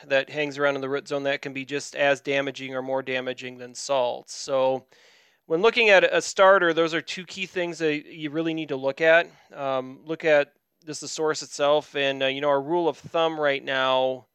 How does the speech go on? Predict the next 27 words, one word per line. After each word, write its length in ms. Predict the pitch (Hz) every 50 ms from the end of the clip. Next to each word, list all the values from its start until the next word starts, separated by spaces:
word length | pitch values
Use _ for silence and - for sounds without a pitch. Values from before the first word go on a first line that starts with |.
| _ _ _ _ - 147
is 160 | 143 127 143
what 140 | 156 143 143
we 80 | 143
typically 420 | - - 170 160 165 143 160 147 131
say 360 | - - 151 143 143 139 139
is 200 | 139 135 120 123
no 140 | 147 151 151
more 160 | 147 151 143
than 120 | 139 139
ten 240 | - - 147 151 147
pounds 340 | 143 151 147 143 139 131 135
of 100 | 127 135
N 180 | 139 139 143
plus 240 | 135 - 135 127 -
K 220 | - - 143 143 139
two 340 | - 147 143 139 135 135
O, 360 | 135 131 131 139 151 170 170 - 143 -
uh, 180 | 131 131 131 -
if 60 | 143
you're 100 | 143 143
looking 340 | 143 143 - - 147 139 135
at 140 | 135 135
your, 120 | 139 135 127 - - _ _
your 180 | - 139 135
starter 400 | 123 - - 143 135 135 135 139
sources 480 | 135 - 143 139 139 135 - 151 139 135
applied 720 | 135 - - 143 139 135 131 135 135 135 135 135 131 135